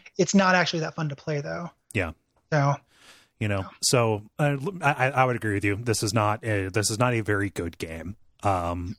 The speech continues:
Speaker 2: it's not to say there's, you know, very little, there, it's not to say there's no joy to be had in it. Like, the investigative stuff is very, very good.
Speaker 1: I think
Speaker 2: Like
Speaker 1: there's, yeah, I think there's actually a lot of joy to be had in it. It's just, it's hard to get.
Speaker 2: Yes. Yeah. It,
Speaker 1: So.
Speaker 2: it is. You, you, you have, you have to work for it in a way that,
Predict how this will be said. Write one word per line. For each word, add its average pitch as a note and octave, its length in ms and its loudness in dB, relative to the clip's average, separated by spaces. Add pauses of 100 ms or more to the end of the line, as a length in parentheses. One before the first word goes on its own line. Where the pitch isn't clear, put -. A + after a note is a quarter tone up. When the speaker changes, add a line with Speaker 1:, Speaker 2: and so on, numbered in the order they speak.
(140)
Speaker 2:
it's - 140 0
not A#2+ 160 2
to F#2 80 -6
say G#2 160 -2
there's, F#2 240 -2 (180)
you A#2+ 240 -4
know, G2 100 -2
very G2 260 -2
little, F#2 240 -6 (100)
there, C3+ 140 4
it's D3 180 -2
not D#3+ 140 2
to A#2+ 80 -4
say A#2+ 160 0
there's G2+ 180 -4
no G2+ 100 -2
joy F#2+ 200 -2
to F2+ 80 -6
be F2+ 120 -6
had G#2+ 240 2
in F#2 120 -6
it. F#2+ 120 -10
Like, F#2+ 320 -2 (280)
the A#2+ 120 2
investigative G#2+ 640 0
stuff E2+ 260 -2
is F2+ 120 -2
very, E2+ 260 -4
very - 320 -10
good. - 300 -10 (200)
Speaker 1:
I G#3+ 80 8
think C4+ 140 6
Speaker 2:
Like G3 80 4
Speaker 1:
there's, G3+ 100 -4
yeah, F3 100 4
I D#3+ 40 0
think G#3 120 -4
there's G3+ 120 0
actually F#3+ 220 0
a D3+ 40 -4
lot D#3+ 240 -2
of D#3 80 -2
joy D3 180 -4
to C#3 60 -8
be D3 60 -6
had D3 240 0
in C#3 100 -2
it. D3+ 120 -4
It's E3 140 2
just, E3 160 2
it's D#3 100 0
hard D3+ 240 4
to D#3 60 -2
get. - 320 -8 (140)
Speaker 2:
Yes. - 460 -2
Yeah. F2 180 -4
It, G2+ 140 0
Speaker 1:
So. - 140 2
Speaker 2:
it A2+ 100 2
is. G#2 160 0
You, A2 220 -2
you, A2+ 140 0
you A2+ 260 0
have, A2 220 2
you A#2+ 100 2
have A2 140 0
to A#2+ 100 0
work B3+ 240 4
for F#3+ 260 4
it F#3 100 -6
in C3+ 120 0
a A#2+ 60 2
way A2+ 280 0
that, G2+ 320 0